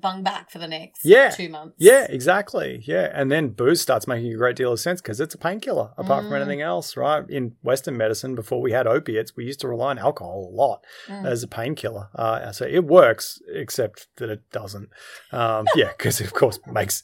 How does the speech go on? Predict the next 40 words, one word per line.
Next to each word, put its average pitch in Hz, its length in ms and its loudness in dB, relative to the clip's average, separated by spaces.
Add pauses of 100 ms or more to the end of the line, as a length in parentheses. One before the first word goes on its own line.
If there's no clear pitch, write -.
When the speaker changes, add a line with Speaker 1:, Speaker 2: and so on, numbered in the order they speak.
Speaker 2:
everything 117 540 -4
worse, - 460 0 (380)
uh, 117 240 0
as 127 160 0
far 127 240 6
as 117 80 -2
such 135 240 4
things 127 260 0
are 131 60 6
concerned. 131 560 0 (340)
Uh, 170 300 8
yeah, 160 140 8
so - 120 -6
try 165 200 4
and 147 80 4
have 156 100 2
some 143 160 0
fun 104 300 -4 (100)
would 120 120 -4
be 120 120 2
my 110 140 -4
strong 113 260 -6
encouragement. 110 640 -4
Go 262 160 -6
and 220 80 -6
get 117 140 2
back 107 220 -2
into 104 180 -4
a 101 40 -2
ball 104 280 -6
sport 107 300 -8
you 107 120 -10
enjoyed 104 400 -6
as 98 140 -10
a 101 40 -12
child 98 460 -6
or 110 80 -4
do 185 220 -2
whatever. 113 500 0 (120)
But, 147 380 6